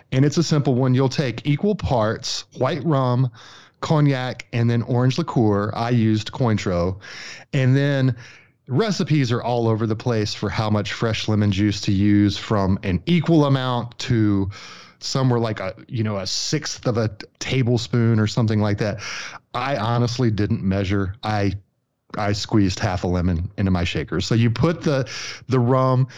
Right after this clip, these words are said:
the Cointreau, and the cognac into your shaker with the lemon juice, shake it up real well, and then put it into, like, a martini glass or a coupe glass or something like that.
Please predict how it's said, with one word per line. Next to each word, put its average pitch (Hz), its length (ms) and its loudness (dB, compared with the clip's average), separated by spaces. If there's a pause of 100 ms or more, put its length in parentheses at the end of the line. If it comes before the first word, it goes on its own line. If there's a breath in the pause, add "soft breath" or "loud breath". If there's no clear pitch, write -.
(220 loud breath)
the 113 320 2
Cointreau, 120 840 0
and 110 160 0
the 110 60 0
cognac 110 600 -2 (140)
into 110 440 0
your 113 200 4
shaker 117 480 0
with 107 160 2
the 123 80 0
lemon 120 280 4
juice, 110 360 2 (380 loud breath)
shake - 460 -2
it 143 60 2
up 127 160 0
real 123 200 2
well, 107 340 2
and 107 220 0
then 107 100 2
put 110 220 0
it 104 80 2
into, 101 300 0
like, 92 200 -2
a 90 40 -2
martini 90 440 0
glass 101 420 0
or 85 100 0
a 80 40 -4
coupe 107 300 0
glass 95 420 0
or 101 60 0
something 92 360 0
like 87 200 0
that. 92 380 -2